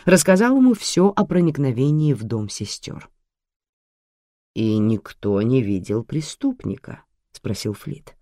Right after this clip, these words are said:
МакАдамс покачал головой. «Ничего полезного. Оливия вроде как видела мужчину в тренче.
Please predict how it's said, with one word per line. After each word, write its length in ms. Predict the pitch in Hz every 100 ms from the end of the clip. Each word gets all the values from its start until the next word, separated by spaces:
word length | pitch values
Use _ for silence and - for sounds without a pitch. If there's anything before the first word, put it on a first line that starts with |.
| _ _ _ _ _ _ _ -
МакАдамс 600 | 117 104 90 98 117 -
покачал 520 | 156 156 151 113 107
головой. 580 | 120 120 120 - - _ _ _ _ _ _ _ _ _ _ _ _ _ _ _ -
«Ничего 440 | 135 160 185 196
полезного. 600 | 190 180 143 110 95 - _ _ _ _ _ _
Оливия 580 | - 143 170 247 185 135
вроде 340 | 117 156 170 196
как 220 | 180 156
видела 400 | 160 165 175 175
мужчину 560 | 170 156 - 151 160
в 80 | 156
тренче. 560 | - 214 175 - 113